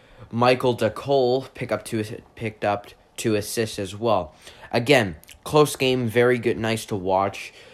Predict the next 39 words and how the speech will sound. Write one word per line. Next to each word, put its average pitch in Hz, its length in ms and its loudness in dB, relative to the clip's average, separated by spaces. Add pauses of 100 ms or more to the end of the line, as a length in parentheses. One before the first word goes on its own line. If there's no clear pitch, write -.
(440)
Uh, 113 420 4 (220)
yeah, 185 120 -4
w-, - 220 -2 (300)
it's - 220 -6
nice 160 180 2
to 156 140 -6
know 135 180 2
who 127 120 0
people's 117 340 -4
teams 123 400 -4
are 117 240 4
and 107 180 -10
stuff - 260 -6
like 98 140 -4
that, 107 240 -2
so 98 300 -2
overall, 107 300 2
that 101 140 0
was 101 120 -2
a 98 40 -6
good 90 180 -10
game 87 180 -8
as 82 120 -14
well. 120 320 0 (1040)
And 110 140 -4
now 127 140 2
we 127 160 2
have 123 460 4
the 117 100 -2
Toronto 120 400 0
Maple 127 320 0
Leafs 147 400 -2
and 107 200 -2
Vancouver 131 720 -2
Canucks. - 720 -8 (680)
Toronto 123 260 2
Maple 120 300 0
Leafs 123 540 -6 (440)
beat 123 480 -6